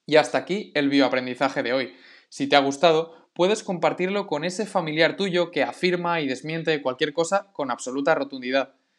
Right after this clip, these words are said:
Así le haces entender que no todo es blanco o negro y a nosotros nos ayudas a seguir creciendo.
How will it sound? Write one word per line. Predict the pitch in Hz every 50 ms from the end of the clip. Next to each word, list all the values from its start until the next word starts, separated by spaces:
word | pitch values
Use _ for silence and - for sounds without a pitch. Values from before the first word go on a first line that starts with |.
| _ _ _ -
Así | 120 123 - - 156 165
le | 165 151
haces | 143 143 151 156 -
entender | 165 156 139 156 147 151 170 170 170 - -
que | - 147
no | 139 143 151 143
todo | 175 170 165 165 160
es | 156 147 143
blanco | 143 156 156 160 160 160 165 151
o | 143 139
negro | 147 170 170 156 160 160 165 - - - _ _ _
y | - 170
a | 165 160
nosotros | 151 151 147 185 180 180 190 202 196 - - _ _ -
nos | 156 156 160 143 -
ayudas | 151 143 143 151 160 170 180 175 - -
a | 143 139
seguir | - 139 127 139 139 139
creciendo. | - 127 127 - 131 123 120 113 -